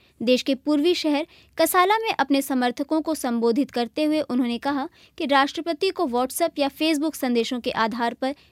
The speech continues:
नहीं बदला जा सकता। सूडान सरकार के मुताबिक पिछले महीने से शुरू हुए विरोध प्रदर्शनों में अभी तक कुल तीस लोगों की मौत हो चुकी है।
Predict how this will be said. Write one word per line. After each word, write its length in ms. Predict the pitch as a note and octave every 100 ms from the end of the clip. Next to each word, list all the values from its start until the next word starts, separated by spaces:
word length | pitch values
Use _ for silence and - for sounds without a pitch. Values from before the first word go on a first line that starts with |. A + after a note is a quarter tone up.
| -
नहीं 280 | A#3+ B3+ C4
बदला 280 | G#3+ G3+ G#3+
जा 140 | G#3
सकता। 380 | G3+ A3 - G#3 - _ _ -
सूडान 360 | D4+ D4 C#4+
सरकार 360 | D4 C4+ C4 B3+
के 100 | C#4
मुताबिक 440 | B3 C#4 C#4+ C#4+ - - _ -
पिछले 300 | D#4 F#4+ G#4
महीने 300 | F4+ D4+ D4+
से 140 | D#4
शुरू 320 | - C4+ C4+
हुए 180 | C4 B3+
विरोध 300 | A#3 A#3+ A#3+
प्रदर्शनों 520 | - A#3+ A#3+ D4 D4+
में 160 | D4 D4+ -
अभी 220 | B3+ D4+
तक 180 | C#4+ C#4 - - _ -
कुल 160 | E4+ -
तीस 280 | D#4+ F4 -
लोगों 240 | B3+ A3+ A#3+
की 140 | C#4
मौत 320 | A#3 G#3 G3
हो 60 | G#3+
चुकी 300 | B3 - A3
है। 160 | A#3+